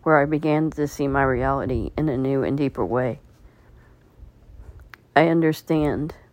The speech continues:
the interconnectedness of all things and see that everything is a part of a greater whole. I had to learn to let go of old p-,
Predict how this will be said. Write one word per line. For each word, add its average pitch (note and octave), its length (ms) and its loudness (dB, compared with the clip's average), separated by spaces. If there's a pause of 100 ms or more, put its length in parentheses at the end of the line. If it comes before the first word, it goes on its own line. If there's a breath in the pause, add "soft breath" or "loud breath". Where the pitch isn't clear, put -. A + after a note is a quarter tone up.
the E3+ 120 0
interconnectedness D3+ 1040 0
of C3+ 120 -2
all A#2+ 140 2
things C3 520 -6 (380)
and D3+ 200 0
see D#3 500 -2
that D3+ 160 0
everything C#3+ 760 -4 (920 loud breath)
is D#3 120 -2
a D#3 60 -2
part C#3+ 260 2
of C#3 140 0
a D3 40 -8
greater C3+ 320 0
whole. C3+ 340 0 (3250 soft breath)
I D#3+ 80 6
had D#3 320 2
to D#3 120 -2
learn D3 260 0
to D3+ 100 -2
let D3 160 4
go D3 160 4
of C#3 100 0
old C#3+ 240 2
p-, - 80 -2